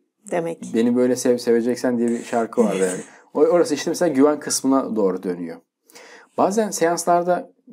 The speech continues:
Speaker 2: ya tabii danışan şöyle demişti, kulakları çınlasın eğer izliyorsa. "Hocam ben şeyi anladım." dedi yani, "Benim bu ilişkideki sorunu anladım." dedi. Ben de şey anlamadım çünkü gerçekten böyle bir şeyle, nükteyle söylememişti. Şaka yaptığını da anlamadım ya da umarım şaka yapıyordur.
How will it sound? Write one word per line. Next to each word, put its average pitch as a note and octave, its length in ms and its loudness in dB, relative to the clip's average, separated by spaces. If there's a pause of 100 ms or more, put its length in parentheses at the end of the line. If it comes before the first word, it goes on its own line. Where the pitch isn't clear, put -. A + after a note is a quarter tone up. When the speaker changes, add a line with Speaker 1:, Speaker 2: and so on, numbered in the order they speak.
Speaker 2:
ya B2 80 -6
tabii C3+ 200 0
danışan D3 340 2
şöyle D3 220 4
demişti, G#2+ 460 -6
kulakları G#2+ 420 -4
çınlasın G2 320 -12
eğer G2 120 -4
izliyorsa. G2 520 -4 (1120)
"Hocam E3 340 0
ben E3+ 100 2
şeyi E3+ 220 -2
anladım." D#3 400 2
dedi G2+ 180 -4
yani, G2+ 240 -4
"Benim C#3+ 200 2
bu D3 60 6
ilişkideki C#3+ 360 0
sorunu B2+ 320 -2
anladım." A#2 400 0
dedi. G2 160 -4
Ben F3+ 160 0
de - 180 0 (280)
şey C#3 160 -2
anlamadım C#3 340 2
çünkü A2 120 -2
gerçekten A#2 380 2
böyle A2 200 0
bir A2+ 200 -4
şeyle, G#2 280 0 (260)
nükteyle G#2+ 380 0
söylememişti. G#2 800 -4 (240)
Şaka - 260 -2
yaptığını A#2 280 -2
da G#2+ 60 0
anlamadım G#2+ 480 -4 (120)
ya F#2 120 -4
da - 160 -6 (240)
umarım G#2 260 -6
şaka G2+ 220 -4
yapıyordur. E2 380 -6